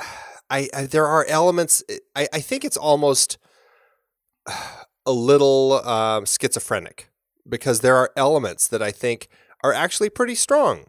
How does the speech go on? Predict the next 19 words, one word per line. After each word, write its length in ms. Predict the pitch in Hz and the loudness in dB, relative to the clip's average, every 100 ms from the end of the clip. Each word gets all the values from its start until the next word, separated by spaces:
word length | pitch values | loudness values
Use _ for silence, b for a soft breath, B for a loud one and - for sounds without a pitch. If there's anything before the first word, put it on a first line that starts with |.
| _ | _
for 140 | - 120 | -4 0
women. 320 | 110 82 73 _ | 0 -4 -14 _
I 120 | 120 | -2
like 420 | 127 135 147 - - | 0 2 0 -2 -2
that 300 | 113 107 98 | -2 -2 -6
Mary 640 | 110 139 135 104 110 127 - | -4 0 0 -2 -6 -12 -18
views 440 | 101 107 113 113 - | -14 -8 -6 -6 -6
her 180 | - 117 | -2 0
relationship 640 | 110 110 113 127 120 - | 0 -2 -4 -6 -8 -6
with 120 | 110 | -6
her 120 | 104 | -6
husband 520 | 104 170 - 95 107 - B B _ | -2 -2 -2 -8 -8 -14 B B _
as 320 | 113 113 107 | -2 0 0
one 360 | 110 110 113 110 | 0 0 0 -2
where 260 | 104 101 98 | -2 -2 -4
they 160 | 101 | -4
are 80 | 98 | -6
kind 240 | - 107 | -6 -6
of 140 | 98 | -6